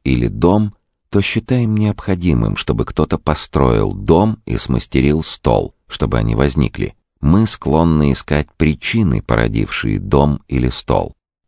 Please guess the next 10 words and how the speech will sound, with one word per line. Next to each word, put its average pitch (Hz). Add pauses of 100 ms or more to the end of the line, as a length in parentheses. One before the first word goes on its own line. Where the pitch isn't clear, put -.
(140)
Мы 71
приходим 65
к 53
заключению 60
о 60
том, 107
что 65
причина 60
существования 58
дома 78